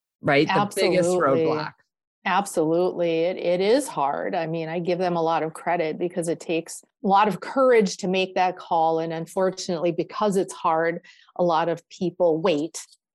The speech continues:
Speaker 2: and the, the hole they're in gets a little bit deeper and they're struggling more. So by the time they make the call, they're really in a tough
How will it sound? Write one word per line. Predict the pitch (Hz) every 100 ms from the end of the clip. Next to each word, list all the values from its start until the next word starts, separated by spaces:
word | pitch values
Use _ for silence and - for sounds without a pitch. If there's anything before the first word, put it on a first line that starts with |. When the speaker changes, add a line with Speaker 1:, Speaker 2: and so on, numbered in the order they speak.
| _ _ _ _
Speaker 2:
and | 196 175 165 160
the, | 165 - 180 170 156 180
the | 165
hole | - 196 185
they're | 175 165 165
in | 160
gets | 170 170
a | 196
little | 175
bit | 165 170
deeper | 185 165 165 165 208 202 _ _ _ _
and | 180 160 160
they're | 156
struggling | - - 170 165 165 165 170
more. | 170 156 170 202 202 _ _ _
So | -
by | 165 180
the | 170
time | 165 185 170
they | 165
make | 160 175 175
the | 175
call, | - 175 165 160
they're | 170 165
really | 170 180 180 165 165 165
in | 160
a | 165 - 202
tough | - 175 -